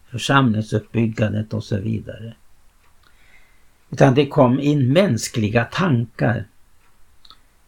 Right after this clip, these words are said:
så att man kunde inte längre säga som apostlarna sa, att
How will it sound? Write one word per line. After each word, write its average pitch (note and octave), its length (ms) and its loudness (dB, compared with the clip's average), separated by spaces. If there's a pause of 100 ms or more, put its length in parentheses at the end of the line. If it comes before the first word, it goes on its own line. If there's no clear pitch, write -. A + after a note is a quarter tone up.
(100)
så - 160 4
att A#2+ 140 2
man B2 140 4
kunde C#3 320 2
inte D3 240 0
längre A#2+ 440 2
säga A2+ 460 2
som A2 220 2
apostlarna C#3+ 800 -2
sa, A#2 540 0
att A2+ 260 -2